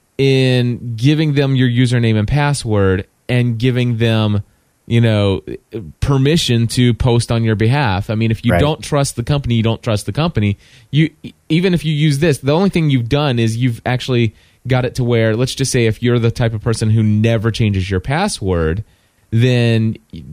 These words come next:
Speaker 1: you know, obviously you don't have to change your password if you just revoke access, which is kinda nice. But really,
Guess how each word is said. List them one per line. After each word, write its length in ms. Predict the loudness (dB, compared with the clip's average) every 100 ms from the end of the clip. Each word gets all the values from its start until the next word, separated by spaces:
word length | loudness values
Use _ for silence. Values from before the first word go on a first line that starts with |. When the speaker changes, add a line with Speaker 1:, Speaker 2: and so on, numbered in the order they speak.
| -20 -4
Speaker 1:
you 140 | 0
know, 140 | 2 2
obviously 680 | 0 0 -2 -2 -6 -6 _ _
you 260 | -12 -2 0
don't 140 | 2
have 140 | 0
to 60 | -2
change 200 | -4 -4
your 60 | -2
password 440 | -2 -2 -2 -2
if 120 | -2
you 60 | -2
just 200 | -2 -2
revoke 380 | -2 0 -2 0
access, 480 | -2 -2 -6 -6
which 140 | -6 -6
is 100 | -4
kinda 260 | -2 -2
nice. 560 | 0 0 -2 -4 -8 -12 _ _ _ _ -4
But 120 | -2
really, 680 | 0 0 4 2 2 -4